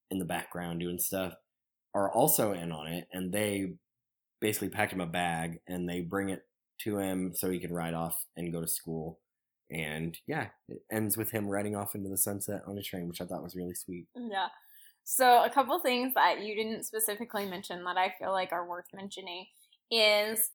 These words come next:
Speaker 2: once Luca's parents discover that he's, like, been going to the surface, they tell him he's gotta go live with his, like,
Speaker 1: Yes.
Speaker 2: super creepy uncle.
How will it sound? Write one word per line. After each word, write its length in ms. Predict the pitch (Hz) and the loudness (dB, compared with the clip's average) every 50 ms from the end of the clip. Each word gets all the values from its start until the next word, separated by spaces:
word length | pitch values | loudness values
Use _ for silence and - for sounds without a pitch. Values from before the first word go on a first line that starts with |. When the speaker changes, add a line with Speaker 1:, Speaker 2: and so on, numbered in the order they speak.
| _ - | _ -4
Speaker 2:
once 520 | 226 233 226 240 262 269 262 277 269 - | 0 4 6 8 8 6 6 2 0 0
Luca's 360 | - 233 240 240 254 226 226 | 2 0 0 0 0 -4 -4
parents 460 | - - 233 214 214 208 196 202 - - | -4 -4 -2 -2 0 0 -2 -2 -2 -2
discover 840 | - 196 - - - - 185 180 165 175 180 185 185 180 156 - - | -2 -2 -4 -4 2 4 2 2 4 2 2 4 4 2 2 0 2
that 260 | 180 170 135 110 - - - - | 8 8 8 8 8 4 -6 -10
he's, 600 | 226 220 208 196 196 196 185 185 - - - - _ _ _ _ _ - | -8 -6 -4 -2 -4 -4 -4 -4 -6 -6 -6 -8 _ _ _ _ _ -2
like, 200 | 170 180 180 - | -2 -2 -2 -2
been 160 | - 202 202 196 | -6 -6 -4 0
going 280 | 190 180 180 175 202 | 2 2 2 2 -2
to 100 | 202 - | -8 -6
the 120 | 165 202 202 | -8 -6 -4
surface, 560 | - - 185 185 - 165 170 185 185 - - - 220 | -2 -2 -2 -2 -2 -2 -2 -2 -2 -4 -8 -2 2
they 340 | 202 190 190 190 185 - - - | 4 4 4 4 2 -2 -2 0
tell 180 | 196 196 185 196 | 0 0 2 0
him 340 | 220 196 202 196 180 208 214 | -2 -4 -4 -4 -6 -8 -8
he's 180 | 202 208 202 - | -8 -6 -6 0
gotta 240 | - 196 196 214 220 | 2 4 4 4 2
go 400 | 202 202 196 196 180 - - - - | 2 2 4 4 2 -2 -6 -14 -8
live 180 | 196 202 190 196 | -6 -6 -6 -4
with 160 | 196 208 208 - | -6 -6 -6 -6
his, 180 | 202 190 - - | -8 -8 -6 -4
like, 200 | 196 - - - _ _ - | -4 -4 -4 -6 _ _ -8
Speaker 1:
Yes. 680 | 120 127 135 131 131 131 135 135 131 131 123 113 - | -4 -2 0 2 2 4 4 4 4 2 2 2 2
Speaker 2:
super 280 | 277 285 277 311 285 269 | 2 4 6 4 4 4
creepy 400 | - - 247 247 240 240 220 190 | 4 0 0 0 0 0 4 4
uncle. 560 | 202 233 240 233 - 208 214 220 202 214 _ | 6 4 4 2 2 2 2 2 0 -4 _